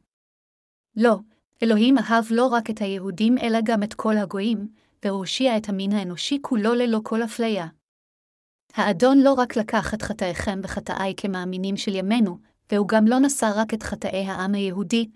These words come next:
אלא נשא את כל החטאים של כל העולם הזה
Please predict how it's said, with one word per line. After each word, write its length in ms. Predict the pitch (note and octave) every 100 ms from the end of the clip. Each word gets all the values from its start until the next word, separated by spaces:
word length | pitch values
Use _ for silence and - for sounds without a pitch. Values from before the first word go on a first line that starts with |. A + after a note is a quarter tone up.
| _ _ _
אלא 180 | A#3 A3+
נשא 360 | A3+ G#3+ - B3 B3+
את 100 | -
כל 240 | - A3+
החטאים 540 | G#3+ - F#3+ F3+ C4
של 200 | C#4+ G#3+ -
כל 200 | B3 C4+
העולם 420 | B3+ A3+ G3+ F#3+
הזה 280 | G#3+ G3+